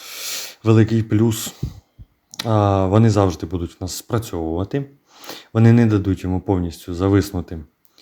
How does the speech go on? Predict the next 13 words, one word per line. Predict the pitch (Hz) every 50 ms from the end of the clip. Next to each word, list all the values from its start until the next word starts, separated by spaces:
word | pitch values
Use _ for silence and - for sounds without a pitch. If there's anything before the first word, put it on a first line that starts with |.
| _ _ _ _ _ _
тут, | - - 104 98 95
десь | 104 101 - -
тут | - 110 98 90
знизу. | 87 104 127 151 139 107 90 80 76 - _ _ _ _ _ _ _ _ _ _ _ _ _ _ _ _ _ _ _ _ _ _ _ _ _ _ _ _ _ _ _ _ _ _ _ _ _ _ _ - - - - - - _ _ _ _ _
Бачите, | - - 107 107 98 92 107 127 - 123 98 87 87 85
його | 95 113 139
буде | 139 139 127 120 110
кидати. | 113 101 92 87 - - 87 80 _ _
Його | - 120 131
буде | 135 131 117
постійно | 110 120 104 - - 107 90 85 80
кидати | - - 107 143 139 - 101
тут, | - - 85 -